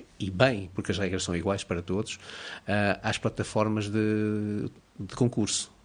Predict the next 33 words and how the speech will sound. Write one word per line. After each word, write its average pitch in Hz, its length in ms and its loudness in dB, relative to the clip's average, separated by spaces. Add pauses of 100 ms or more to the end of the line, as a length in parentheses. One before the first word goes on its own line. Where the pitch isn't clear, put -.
(240)
Portanto, 92 320 -2
para 107 180 4
fazer 101 200 -2
um 95 40 0
concurso, 123 640 0
as 107 80 -4
pessoas - 180 -2
têm 104 100 2
que - 100 -8
concorrer 104 260 0
no 117 120 2
âmbito 107 240 0
de - 0 -
uma 98 100 2
plataforma, 90 640 -6
ou - 60 -10
seja, 85 200 -2
as 87 60 -2
regras 90 280 -2
são 87 100 -2
iguais 90 220 0
para 110 160 0
todos, 123 300 0
o 95 40 -10
processo - 320 -2
é 92 60 2
igual 104 240 2
e, 98 80 -2
portanto, 85 200 -4
não 95 100 0
há - 20 2
aqui 90 180 -2
distinção. - 540 -2